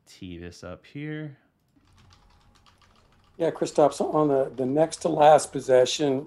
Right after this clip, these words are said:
Speaker 2: uh, you know, you guys missed a shot, hit the rebound, the ball swings to you. You're, you're clearly open. What did you think about that shot? Did you think you rushed it in any way? Uh,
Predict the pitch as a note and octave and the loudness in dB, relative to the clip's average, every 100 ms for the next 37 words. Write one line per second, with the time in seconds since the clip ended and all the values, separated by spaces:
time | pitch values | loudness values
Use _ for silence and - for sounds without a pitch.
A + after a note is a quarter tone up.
0 | - C3+ B2 A#2+ A#2+ - C3 B2 B2 B2+ | -2 0 2 0 -4 -12 -10 -6 0 0
1 | B2 C#3 B2+ - - - C3 B2+ B2+ C3 | 0 -2 -4 -6 -8 0 4 6 4 2
2 | - _ _ _ _ _ _ _ _ D#3+ | -4 _ _ _ _ _ _ _ _ 0
3 | D#3+ D3 D3+ C#3+ C#3 C3+ C3 A#2+ C3 C3 | 4 4 4 4 4 4 2 4 6 6
4 | B2+ - B2+ B2 - B2+ A#2+ B2+ C3 C3 | 2 -6 -6 -6 -10 -14 -12 -10 -8 -8
5 | C#3 C#3+ D#3+ - _ - B2+ - E3+ F#3 | -6 -4 -4 -4 _ -16 -16 -2 4 6
6 | C#3 B2+ D3+ C3 A2+ C#3 _ _ _ _ | 6 6 4 0 -10 -10 _ _ _ _
7 | _ _ _ - E3 E3+ D3 C#3+ - D#3 | _ _ _ 0 2 2 -4 -6 -2 -2
8 | D#3 - D3+ D3+ - D3 D3+ - D3+ D#3 | -2 2 4 4 4 2 0 2 6 6
9 | D3+ C3+ B2+ C3 D3 C#3+ C3+ A2 A2+ C3 | 4 -2 -16 -10 -10 -10 -14 -8 0 0
10 | - - B2+ C#3+ C#3 C3 C3 C3 C3+ C3+ | -2 -10 -6 -2 -2 -2 -2 -2 0 0
11 | C3+ B2+ B2 B2 | -4 -4 -4 -4